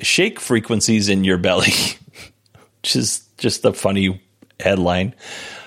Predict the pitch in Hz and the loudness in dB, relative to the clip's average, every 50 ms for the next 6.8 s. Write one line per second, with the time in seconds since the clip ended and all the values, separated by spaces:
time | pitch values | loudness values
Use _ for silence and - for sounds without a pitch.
0 | - - _ - 117 113 110 110 107 135 135 - - 165 151 139 120 110 117 107 | -20 -20 _ 0 2 2 4 4 2 2 2 2 2 0 0 0 0 2 2 2
1 | 107 113 113 113 113 - 113 104 101 101 98 - 65 85 98 95 90 92 92 87 | 2 2 2 0 0 0 2 2 2 2 0 -2 -2 0 0 2 2 2 2 0
2 | - - 95 - - 131 135 131 - 143 131 - - 139 - - 151 151 151 160 | 0 0 0 0 0 0 0 0 -2 0 0 0 0 0 2 2 2 2 2 0
3 | 165 151 - - - - 107 104 101 101 95 104 101 104 104 98 - 80 92 87 | -2 -6 -8 -12 -6 -2 0 0 2 2 4 4 4 4 4 2 4 4 2 2
4 | 90 - - - - - 131 143 143 - 156 147 139 - - 143 139 139 135 - | 2 0 -2 -6 -2 0 0 0 2 0 0 0 0 0 2 2 2 2 0 -2
5 | - - 110 95 95 92 - - - 113 101 98 95 95 - - _ - 101 104 | 0 0 2 2 2 0 0 0 0 0 0 0 -2 -6 -12 -16 _ -18 -18 -8
6 | - - 101 95 98 95 - - 85 80 78 80 82 85 - | -2 0 2 2 2 0 -2 -2 -4 -4 -4 -4 -6 -6 -8